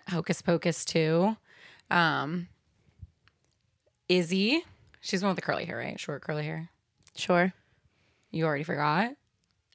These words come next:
Speaker 2: In Ho-
Speaker 1: Becca was the main character.
Speaker 2: Uh-huh.
Speaker 1: And then their little friend
Speaker 2: Uh-huh. Izzy.
Speaker 1: was Cassie, remember?
Speaker 2: Uh-huh.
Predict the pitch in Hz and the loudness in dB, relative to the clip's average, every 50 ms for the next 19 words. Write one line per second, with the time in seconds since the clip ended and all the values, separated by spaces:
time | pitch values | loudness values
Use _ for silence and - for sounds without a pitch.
0 | _ _ _ _ _ _ _ _ _ _ _ _ _ _ _ _ _ _ _ _ | _ _ _ _ _ _ _ _ _ _ _ _ _ _ _ _ _ _ _ _
1 | _ _ _ - 214 202 190 190 190 208 220 - 269 277 269 302 240 233 247 208 | _ _ _ 2 4 4 6 8 6 6 6 6 4 4 4 4 2 2 2 4
2 | 185 170 165 160 151 156 135 - - - - 214 226 220 202 180 190 262 285 - | 4 2 2 0 0 0 -2 -2 -2 -2 0 2 2 4 6 6 4 4 2 -2
3 | - - 196 180 185 180 170 170 170 165 165 165 170 165 - _ _ _ _ _ | -2 0 2 4 4 4 4 4 2 2 0 0 -2 -4 -8 _ _ _ _ _
4 | _ _ _ _ _ _ _ _ _ _ _ _ _ _ _ - - 196 196 190 | _ _ _ _ _ _ _ _ _ _ _ _ _ _ _ 0 2 4 4 6
5 | 180 185 196 196 185 165 - - 214 214 208 196 180 175 165 156 160 165 185 208 | 4 6 4 4 4 2 2 4 6 8 10 10 8 8 6 4 2 0 -2 -2
6 | 202 180 175 208 226 - _ _ _ _ _ _ _ _ _ _ _ _ _ _ | -2 0 -2 -2 -4 -10 _ _ _ _ _ _ _ _ _ _ _ _ _ _
7 | _ _ _ _ _ - 180 170 151 160 165 208 - - - 202 214 226 226 202 | _ _ _ _ _ -16 -12 -4 -2 -2 -2 -2 -6 -6 -2 0 2 2 2 2
8 | 185 165 151 - - - 160 147 143 143 156 - - - - 160 165 160 156 151 | 0 -2 -6 -8 -10 -8 -6 -6 -6 -8 -10 -12 -12 -8 -4 0 2 2 4 4
9 | 156 175 185 214 269 294 - _ - - - - - 196 190 175 165 | 6 6 6 6 6 2 -2 _ -4 -6 -4 -4 -6 -6 -6 -6 -6